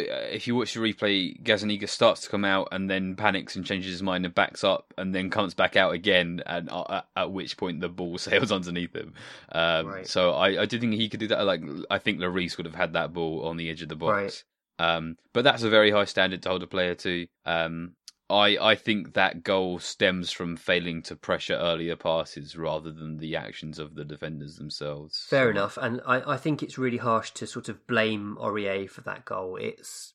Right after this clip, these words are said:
Speaker 2: something coming at him really quickly. Um, yeah, he didn't get his feet organised. He perhaps could have been quicker around in the cover,
Speaker 1: Oh, yeah, yeah,
Speaker 2: but,
Speaker 1: yeah.
Speaker 2: you know,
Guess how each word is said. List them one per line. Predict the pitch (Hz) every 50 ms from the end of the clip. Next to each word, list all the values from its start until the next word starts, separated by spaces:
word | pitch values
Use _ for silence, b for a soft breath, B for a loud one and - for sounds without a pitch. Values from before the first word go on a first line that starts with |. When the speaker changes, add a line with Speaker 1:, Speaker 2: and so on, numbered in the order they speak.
| _ -
Speaker 2:
something | - - 135 120 - - 113 -
coming | - 117 113 107
at | 113 -
him | - 104 101
really | 104 98 98 98
quickly. | - - 110 - - - - 101 98 95 95 98 _ _ -
Um, | - 110 107 101 95 95 95 92 _ _ -
yeah, | 123 117 107
he | 120 117
didn't | 117 127 120 120
get | - 113 110
his | 113 -
feet | - - 107 95
organised. | 98 101 95 107 98 101 104 104 98 95 -
He | 95 -
perhaps | - 101 120 123 - -
could | - 135
have | 110 104
been | 110 101
quicker | - - 110 - 113
around | 104 98 98 -
in | 98
the | 101 98
cover, | - - 107 101 - 120
Speaker 1:
Oh, | 104 92 85
yeah, | 80 80 78
yeah, | 78 76
Speaker 2:
but, | - 104 101 78
Speaker 1:
yeah. | 76 76 _ -
Speaker 2:
you | 131
know, | 127